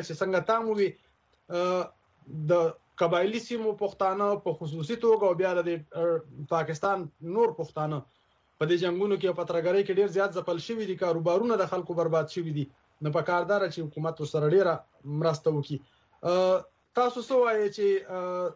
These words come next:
دغلته کوم اوس موجوده سهولتونه دي، آه، د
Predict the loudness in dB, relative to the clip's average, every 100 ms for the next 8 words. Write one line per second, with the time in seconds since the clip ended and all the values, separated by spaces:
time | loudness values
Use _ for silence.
0 | _ _ -8 -2 0 0 -2 -4 -4 -6
1 | -10 -16 _ _ -4 -4 -2 -2 -2 0
2 | 2 2 -2 -6 -2 0 -2 -4 -4 -4
3 | -4 -10 -12 _ _ _ _ -4 0 0
4 | 2 0 -4 _ _ _ -20 -14 0